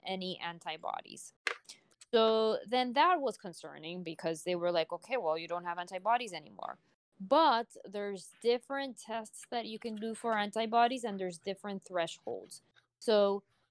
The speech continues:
perhaps with this particular test, you weren't meeting the threshold for antibodies, but that doesn't mean that there is some low level of antibodies there that the test just doesn't detect. And should you get infected again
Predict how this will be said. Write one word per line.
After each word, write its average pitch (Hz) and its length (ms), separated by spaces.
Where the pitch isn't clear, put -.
perhaps 262 640
with 208 220
this 247 200
particular 226 760
test, 302 680
you 226 240
weren't 233 340
meeting 220 400
the 208 120
threshold 214 680
for 202 180
antibodies, 190 960
but 220 180
that 214 240
doesn't 240 500
mean 247 460
that 190 200
there 190 160
is 190 200
some 233 460
low 208 300
level 202 440
of 190 160
antibodies 185 720
there 190 340
that 170 160
the 160 80
test - 360
just 180 180
doesn't 170 300
detect. 208 580
And 202 260
should 285 400
you 302 180
get 220 260
infected 202 760
again 311 520